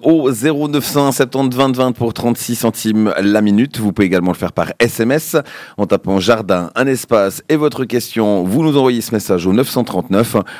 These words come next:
ou en remplissant le formulaire qui est disponible sur notre site internet. Vous allez sous l'onglet émission questions jardinières et vous pouvez même y joindre une photo histoire d'être le plus précis possible.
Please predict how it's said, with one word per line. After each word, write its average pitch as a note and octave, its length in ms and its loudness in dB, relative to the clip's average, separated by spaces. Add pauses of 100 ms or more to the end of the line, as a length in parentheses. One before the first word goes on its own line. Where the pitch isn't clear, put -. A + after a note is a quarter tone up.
(140)
ou F#2 80 2
en F2 40 2
remplissant F#2+ 520 0
le F2 160 0
formulaire A#2 480 2
qui - 80 -6
est F#2+ 40 -6
disponible E2+ 400 -4
sur E2+ 160 -2
notre D#2+ 280 -2
site - 280 -6
internet. G2 480 0
Vous F2+ 140 -4
allez E2 140 0
sous D#2 160 -8
l'onglet D#2+ 340 -2
émission G#2 460 0
questions D3+ 400 0
jardinières A2 640 2 (260)
et G2 60 2
vous F#2+ 120 0
pouvez G2 200 2
même C#3 180 2
y G#2 160 -4
joindre A2+ 320 0
une A2 160 4
photo A2+ 260 -2
histoire B2+ 260 2
d'être A2 180 0
le F#2 80 0
plus F3 120 -2
précis - 360 -4
possible. C2+ 520 -4